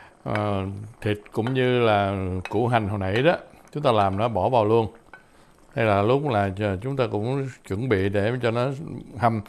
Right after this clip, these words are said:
nấu chừng khoảng hai mươi phút nữa là xong.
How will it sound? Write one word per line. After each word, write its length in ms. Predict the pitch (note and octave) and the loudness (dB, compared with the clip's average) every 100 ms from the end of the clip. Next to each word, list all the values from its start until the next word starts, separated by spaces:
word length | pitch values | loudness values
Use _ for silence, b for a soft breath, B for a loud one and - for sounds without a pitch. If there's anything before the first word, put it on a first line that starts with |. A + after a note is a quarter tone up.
| B B B B C3 | B B B B 6
nấu 220 | B2+ E3 | 8 8
chừng 220 | C#3 G2 | 4 0
khoảng 460 | G2+ G#2 D3 C#3+ A2+ | 0 0 0 -2 2
hai 200 | B2+ A2+ | 2 4
mươi 80 | G#2 | 2
phút 160 | D3 D3 | 0 2
nữa 160 | A#2 C3 | 2 2
là 100 | G#2 | 4
xong. 220 | B2 | 4